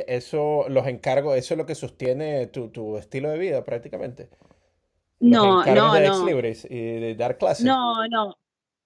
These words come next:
Speaker 2: No, en realidad en este momento, eh, no estoy dando mucha clase y, y, bueno, los ex libris, este, no, no, no, aquí en Argentina, eh, no,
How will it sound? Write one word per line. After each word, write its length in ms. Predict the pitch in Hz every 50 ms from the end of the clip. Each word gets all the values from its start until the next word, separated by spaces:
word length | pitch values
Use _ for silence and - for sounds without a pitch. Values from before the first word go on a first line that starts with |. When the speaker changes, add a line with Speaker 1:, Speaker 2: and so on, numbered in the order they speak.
| _ _ _
Speaker 2:
No, 540 | 190 190 214 214 214 208 190 180 170 - -
en 220 | - 175 175 170 175
realidad 400 | 180 175 175 180 196 208 214 208
en 80 | 202
este 220 | 202 196 - - 196
momento, 680 | 196 190 190 202 202 208 202 - 214 214 220 208 - -
eh, 320 | - 165 170 156 151 160 165
no 100 | 175 170
estoy 260 | 170 - - 190 185
dando 280 | 190 180 175 175 170
mucha 280 | 170 175 170 185 185 180
clase 600 | - 190 202 196 190 190 - - 214 233 - - _ _ _ -
y, 840 | - 170 175 196 175 170 175 180 175 170 175 170 170 165 - - _ _ _ _ _ -
y, 440 | - 180 170 175 175 165 160 165
bueno, 220 | 165 165 180 185 170
los 220 | 170 165 160 -
ex 160 | 160 165 -
libris, 500 | 190 175 175 175 175 180 190 185 190 -
este, 880 | - - 185 180 160 160 _ _ - - 196 196 185 - 170 196 165 143
no, 420 | 156 - - - - 69 - - _ _ _ _ _ _ _ _ _ _ _ -
no, 260 | - - 349 - - -
no, 800 | 170 170 175 175 180 180 180 175 170 170 170 160 160 151 151 180
aquí 220 | 170 - - 208
en 80 | 214 220
Argentina, 920 | 220 196 - - 190 202 190 190 - 226 220 202 196 196 202 220 240 _ - - - _ _ _ _ _ _ _ _ _ _
eh, 300 | - 175 170 170 170 175 175
no, 180 | 185 190 185